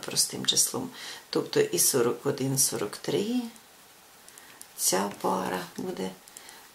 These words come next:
взаємно простими. Сорок один, сорок чотири всі, бо сорок один просте. Сорок один, сорок п'ять.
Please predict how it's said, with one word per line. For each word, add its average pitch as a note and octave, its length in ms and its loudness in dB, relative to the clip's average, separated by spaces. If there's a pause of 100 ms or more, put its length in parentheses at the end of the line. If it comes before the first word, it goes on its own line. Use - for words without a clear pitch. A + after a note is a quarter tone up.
взаємно F#3 500 -2
простими. F2+ 760 2
Сорок - 480 2
один, D3 380 2
сорок A#2 380 2
чотири - 720 2
всі, - 340 4
бо - 160 -2
сорок - 340 0
один A3+ 220 -2 (540)
просте. - 460 2
Сорок - 460 4
один, D3+ 300 2
сорок D3 360 2
п'ять. B3 640 -2